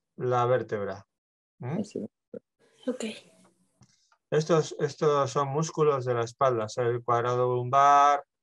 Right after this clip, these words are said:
Speaker 1: los multífidos,
Speaker 2: Sí.
Speaker 1: son todos músculos erectores de columna que nos
Speaker 2: Ujú.
Speaker 1: ayudan a que la fuerza de la gravedad no nos tire hacia abajo, ¿vale?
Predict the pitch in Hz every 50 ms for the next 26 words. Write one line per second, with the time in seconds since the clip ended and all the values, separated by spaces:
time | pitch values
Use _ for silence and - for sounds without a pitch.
0 | _ _ _ _ - 131 127 120 123 127 123 117 - 160 151 139 - 147 143 139
1 | 139 139 143 143 143 139 - - - _ - - 147 131 123 143 143 139 139 135
2 | 135 139 147 143 - - 151 147 147 143 139 - - - 147 139 131 131 127 -
3 | - 143 139 143 143 143 135 143 131 - 139 139 147 156 156 165 170 190 214 220
4 | _ _ _ _ _ _ _ _ _ - 135 135 139 127 123 135 104 98 107 110
5 | 151 156 160 156 160 - - - 143 147 151 156 156 - _ _ _ _ - 143
6 | 131 131 127 127 - 151 139 - - 143 139 135 139 131 131 135 135 131 135 135
7 | 143 151 - - _ _ _ _ _ _ _ _ _ _ _ _ - 131 131 131
8 | 131 131 127 123 - - 135 131 135 131 131 127 123 - 127 113 107 107 - -
9 | - 98 _ _ _ _ - 113 127 165 196 190